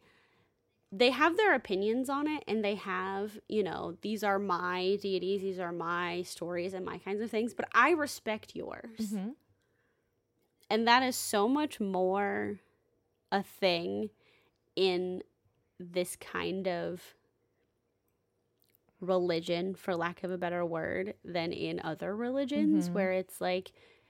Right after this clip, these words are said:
Speaker 1: "Oh no, mine's correct. Mine's correct." It's like, can't, we all have, that everybody has their version of something that they've been taught and that, or that they've learned for themselves.
Speaker 2: Mm-hmm.
Speaker 1: Like, just, but everybody respects it with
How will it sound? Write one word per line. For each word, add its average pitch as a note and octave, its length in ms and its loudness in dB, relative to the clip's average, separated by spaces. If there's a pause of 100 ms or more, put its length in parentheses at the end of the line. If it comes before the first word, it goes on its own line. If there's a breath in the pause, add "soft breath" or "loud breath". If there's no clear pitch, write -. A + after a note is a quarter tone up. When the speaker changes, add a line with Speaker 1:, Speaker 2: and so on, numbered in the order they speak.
(280 soft breath)
Speaker 1:
"Oh G#3+ 100 4
no, G3 260 2
mine's E3 540 -4
correct. F3+ 640 -6
Mine's G3+ 420 -2
correct." - 220 -6
It's G3+ 100 -6
like, A#3 160 -2
can't, A#3+ 400 -4
we B3 240 -2
all A3 320 8
have, G#3+ 840 -4 (560)
that F#3+ 240 0
everybody A3 480 2
has E3 580 -6 (180)
their E3 360 0
version E3 600 -6
of E3 140 -8
something - 440 -8
that - 160 -10
they've F3+ 260 -6
been E3+ 160 -6
taught D3+ 220 -4
and - 100 -6
that, E3 160 -8
or E3 140 -6
that F3 160 -8
they've F#3 280 -4
learned E3 300 -2
for E3+ 140 -4
themselves. E3+ 680 -2
Speaker 2:
Mm-hmm. F3 60 -4
Speaker 1:
Like, F3+ 180 -6
just, - 240 -12 (420 soft breath)
but A3+ 100 -2
everybody B3 400 0
respects - 560 -8
it - 200 -10 (920)
with F3 420 -4